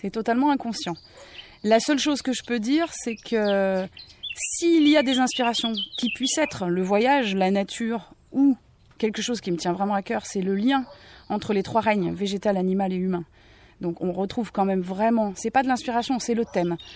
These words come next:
Euh, l'idée qu'on puisse enfin avoir une harmonie entre ces trois règnes. Ça c'est, c'est clair, c'est net, je peux pas m'en décoller. Par contre, l'inspiration, elle est tellement passée à la moulinette de l'imagination sur la durée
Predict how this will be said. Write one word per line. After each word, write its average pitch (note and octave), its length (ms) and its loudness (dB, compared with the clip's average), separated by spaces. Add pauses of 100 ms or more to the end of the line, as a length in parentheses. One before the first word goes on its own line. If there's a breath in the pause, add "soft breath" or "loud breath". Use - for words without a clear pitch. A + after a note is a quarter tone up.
(220 loud breath)
Euh, F3+ 360 2
l'idée A3 460 2
qu'on G#3 200 -6
puisse - 260 -6
enfin C4 440 2
avoir A3 280 2
une A3 100 2
harmonie A3+ 340 0
entre A3 200 -4
ces G3+ 160 -6
trois - 180 -2
règnes. F3 280 -4 (100)
Ça A#3+ 220 0
c'est, G3 200 -2 (200)
c'est - 200 -6
clair, A#3+ 320 -8
c'est F#3+ 140 -4
net, G#3+ 180 0
je - 60 -4
peux - 140 -16
pas F#3+ 100 -4
m'en F3+ 160 -2
décoller. F3+ 400 -6 (500 loud breath)
Par - 160 -8
contre, D#4+ 320 0 (400 soft breath)
l'inspiration, C4+ 760 2
elle A3 120 0
est A#3+ 60 0
tellement E4 280 0
passée D4+ 240 -2
à B3 60 0
la G#3 80 0
moulinette C4+ 400 4
de A#3 80 -4
l'imagination A3+ 640 -2
sur - 180 -8
la F3 120 -4
durée C4 360 0